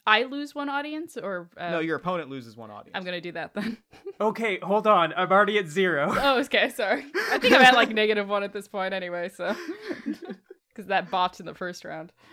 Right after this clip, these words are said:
Speaker 1: <laughs> We'll, we'll bring it back up when we have our match, 'cause we're both, uh, we're both
Speaker 3: Yeah,
Speaker 1: plus four
Speaker 3: I
Speaker 1: on
Speaker 3: actu-
Speaker 1: each other. <laughs>
Speaker 3: I, yeah, yeah. I, I, I also, I have an advance from when I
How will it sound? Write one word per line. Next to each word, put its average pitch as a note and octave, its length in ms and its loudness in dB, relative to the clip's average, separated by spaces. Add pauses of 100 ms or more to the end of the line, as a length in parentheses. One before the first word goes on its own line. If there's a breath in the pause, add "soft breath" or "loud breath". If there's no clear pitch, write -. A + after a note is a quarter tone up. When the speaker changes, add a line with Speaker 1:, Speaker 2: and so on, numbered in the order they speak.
(160 loud breath)
Speaker 1:
<laughs> C4 140 -14 (1700 soft breath)
We'll, C4+ 240 -2
we'll D4 120 -2
bring D4 200 0
it B3+ 100 -2
back G#3 240 2
up G3 160 -2
when F#3 160 -8
we F3+ 140 -6
have F3+ 180 -2
our D#3+ 100 -4
match, D#3+ 320 -10
'cause E3+ 160 -14
we're E3+ 100 -12
both, F3 340 -10
uh, E3+ 260 -6 (180)
we're G#3+ 220 -8
both F3+ 220 -4
Speaker 3:
Yeah, G#3 220 2
Speaker 1:
plus - 40 -4
four F3+ 80 4
Speaker 3:
I A#3 200 4
Speaker 1:
on C4 40 -2
Speaker 3:
actu- F3 120 -6
Speaker 1:
each - 120 -10
other. F3 260 -8 (220 loud breath)
<laughs> - 240 -14
Speaker 3:
I, F#3 120 2
yeah, F3+ 500 2
yeah. E3+ 340 0
I, F3 340 -4
I, F3+ 220 0
I E3+ 220 0
also, G3 360 -2
I F3 140 0
have D#3+ 300 0
an F3 80 -4
advance C3+ 560 -8
from C#3 240 -12
when C3 180 -10
I B2+ 380 -8